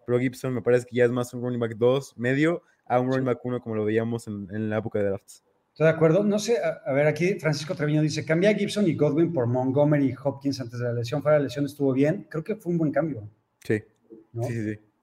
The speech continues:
Speaker 2: Eh, lástima que se lesionó Montgomery cuatro o cinco semanas. Son de las cosas jodidas del fantasy que no puedes prevenir, pero creo que fue un, un,
Speaker 1: Un gran trade.
Speaker 2: un buen cambio, ¿no?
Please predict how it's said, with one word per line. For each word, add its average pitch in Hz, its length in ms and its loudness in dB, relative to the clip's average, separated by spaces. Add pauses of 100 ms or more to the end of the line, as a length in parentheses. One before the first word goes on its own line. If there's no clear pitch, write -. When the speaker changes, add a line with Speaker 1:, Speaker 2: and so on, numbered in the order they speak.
(120)
Speaker 2:
Eh, 117 460 -2
lástima 160 600 2
que - 80 -10
se 117 120 -10
lesionó 135 480 0
Montgomery 135 680 0
cuatro 131 280 -4
o 117 40 -10
cinco 120 200 -10
semanas. 120 640 -4 (340)
Son 131 140 -4
de 139 60 2
las 117 140 -2
cosas 127 280 -4
jodidas 113 520 -2
del 104 140 -6
fantasy 123 720 -6
que - 80 -10
no 113 100 -2
puedes 113 160 -6
prevenir, 107 460 -2 (600)
pero 135 200 6
creo 151 140 2
que 160 100 -2
fue 165 160 2
un, 156 380 6
un, 143 140 -2
Speaker 1:
Un 143 60 2
gran 147 140 2
trade. 135 160 -2
Speaker 2:
un 135 60 0
buen 135 160 2
cambio, 120 360 -2
¿no? 151 300 -6